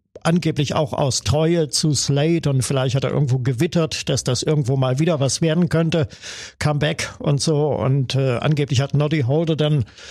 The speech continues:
Brian Johnson empfohlen für A C D C, wobei ich die Geschichte andersrum kenne, dass also wohl,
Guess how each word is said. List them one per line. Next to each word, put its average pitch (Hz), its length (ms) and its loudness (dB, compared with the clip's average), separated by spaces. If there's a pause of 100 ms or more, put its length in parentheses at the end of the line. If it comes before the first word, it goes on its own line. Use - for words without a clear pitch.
(280)
Brian 139 360 2
Johnson 151 560 2
empfohlen 170 580 0
für - 240 -2
A 143 80 0
C 143 200 0
D 143 180 0
C, 147 340 0
wobei 135 340 0
ich 120 160 -2
die 147 200 0
Geschichte 139 420 0
andersrum 139 640 0
kenne, 156 340 2
dass 131 240 -2
also 127 300 -2
wohl, 131 320 0